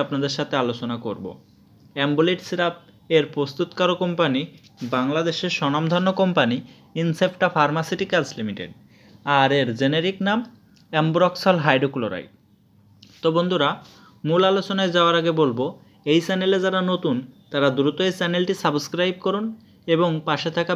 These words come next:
বেল আইকনটি ক্লিক করে রাখুন, যাতে নতুন কোনো ভিডিও ছাড়ার সাথে সাথে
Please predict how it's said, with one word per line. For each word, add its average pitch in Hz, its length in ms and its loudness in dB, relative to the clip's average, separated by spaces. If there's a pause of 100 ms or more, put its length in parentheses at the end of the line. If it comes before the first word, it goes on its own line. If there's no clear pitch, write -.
বেল 165 200 4
আইকনটি 180 420 -2 (360)
ক্লিক 190 300 2
করে 139 200 2
রাখুন, 101 240 -8 (580)
যাতে 135 200 0 (180)
নতুন 170 220 -4 (100)
কোনো 175 140 -4 (140)
ভিডিও 165 280 0 (100)
ছাড়ার 156 320 -2
সাথে 147 300 -4
সাথে 165 240 -4